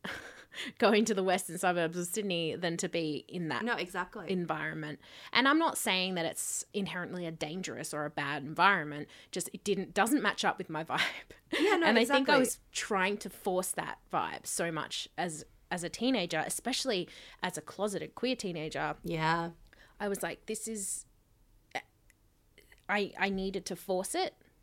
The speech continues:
Speaker 1: because I thought that's what was expected of me. And
Speaker 2: Yeah.
Speaker 1: now I'm just like,
Speaker 2: Yeah.
Speaker 1: "I don't
Speaker 2: It's like,
Speaker 1: really
Speaker 2: "This
Speaker 1: give
Speaker 2: is
Speaker 1: a
Speaker 2: what the
Speaker 1: fuck."
Speaker 2: queer people do, so this is what I must do."
Speaker 1: Exactly.
Speaker 2: I did definitely feel that kind of pressure when I was a lot younger. And, like, I, I feel like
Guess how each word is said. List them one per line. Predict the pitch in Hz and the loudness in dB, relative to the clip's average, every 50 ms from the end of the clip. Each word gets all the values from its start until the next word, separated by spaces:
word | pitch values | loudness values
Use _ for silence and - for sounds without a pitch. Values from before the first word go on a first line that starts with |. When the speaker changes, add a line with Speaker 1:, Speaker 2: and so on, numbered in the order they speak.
| _ _ - - | _ _ -20 -8
Speaker 1:
because | - 226 196 | -6 -2 -2
I | 208 | -2
thought | 208 - 196 185 - - | -2 0 -2 -4 -2 -2
that's | 180 156 - - | -4 -4 -4 -6
what | 202 185 170 123 - - _ _ _ _ _ - | -4 -2 -4 -4 -4 -8 _ _ _ _ _ -10
was | 185 180 - | -8 -8 -8
expected | - - - - - - _ 170 170 | -8 -8 -10 -10 -12 -12 _ -10 -10
of | 170 - | -10 -10
me. | - 78 76 - - - _ _ - - - - - - | -12 -12 -12 -12 -12 -16 _ _ -20 -20 -20 -20 -20 -8
And | - 202 175 | -4 -2 4
Speaker 2:
Yeah. | 240 240 202 | 6 6 6
Speaker 1:
now | 185 | 4
I'm | 170 175 175 | 2 0 -2
just | 151 - - - | -2 -4 -4 0
like, | 175 180 165 - | 2 2 0 0
Speaker 2:
Yeah. | - 175 | -4 -10
Speaker 1:
"I | - - | -10 -8
don't | - 151 | -4 -4
Speaker 2:
It's | 180 143 | 4 6
like, | 196 175 175 | 6 6 6
Speaker 1:
really | - 262 302 | 6 4 4
Speaker 2:
"This | - - | 6 6
Speaker 1:
give | 330 | 4
Speaker 2:
is | - - | 6 6
Speaker 1:
a | |
Speaker 2:
what | 226 226 - - | 6 6 6 4
the | 262 | 0
Speaker 1:
fuck." | 254 - | 0 4
Speaker 2:
queer | 302 302 339 | 4 4 4
people | 330 294 330 381 - 202 185 | 4 4 0 2 2 0 2
do, | 180 185 170 139 - | 2 2 2 2 0
so | - - 214 190 | 0 0 0 0
this | 185 240 226 - | 2 0 -2 0
is | 262 233 - | -4 0 2
what | 247 240 - - | 2 2 4 6
I | 196 202 208 | 6 6 6
must | 202 196 196 185 - - | 4 2 0 -2 -4 -4
do." | - 180 175 160 170 185 | -2 0 0 0 0 0
Speaker 1:
Exactly. | 180 170 180 170 170 170 160 160 180 226 | -2 -4 -4 -2 2 2 8 10 10 10
Speaker 2:
I | 254 | 10
did | 233 247 285 262 | 8 6 4 4
definitely | - 254 254 254 - 302 269 302 294 | 4 2 0 2 0 -2 -2 -2 -2
feel | 285 - - 220 208 208 202 196 190 - - - - 196 | -2 2 2 4 4 4 2 2 0 -4 -8 -20 -12 0
that | - 190 - - | 2 2 2 2
kind | - 208 190 | 0 -2 -2
of | 185 175 | -2 -4
pressure | - - 180 170 - 214 190 | 0 -2 0 0 0 -2 -2
when | 175 170 165 | 0 0 0
I | 160 | 0
was | 165 165 170 | 0 0 0
a | 175 | 0
lot | 170 160 - | 0 0 0
younger. | - 151 147 156 160 185 220 269 320 330 - - - - - - - - - | -2 -4 -4 -2 -2 0 0 0 -2 -4 -10 -20 -20 -20 -20 -20 -18 2 4
And, | 202 190 185 185 190 190 185 185 165 - - - - | 6 6 6 6 2 0 -2 -2 -4 -6 -10 -12 -10
like, | - 170 170 160 165 165 - - | -4 0 0 2 0 0 -2 6
I, | - 202 208 - | 6 6 6 8
I | - 214 | 4 4
feel | 208 214 - 277 302 302 | 4 2 -2 -2 2 2
like | 302 285 285 | 2 2 0